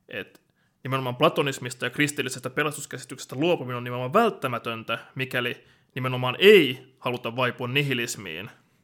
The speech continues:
Et Nietzsche näki, että platonismi ja kristinusko edustaa itsessään pahemman luokan elämänkielteisyyttä just,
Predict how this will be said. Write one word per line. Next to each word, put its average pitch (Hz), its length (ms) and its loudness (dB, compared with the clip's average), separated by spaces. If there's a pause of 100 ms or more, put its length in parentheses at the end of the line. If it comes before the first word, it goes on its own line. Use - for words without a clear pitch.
(540)
Et - 100 -14
Nietzsche 147 280 -2
näki, 151 440 -2 (340)
että 117 480 -6
platonismi 147 440 0
ja 131 40 -8
kristinusko 127 640 -4
edustaa 127 560 -4 (640)
itsessään 127 640 -2 (100)
pahemman 147 420 2
luokan 123 280 -2
elämänkielteisyyttä 123 1000 0
just, 127 360 -6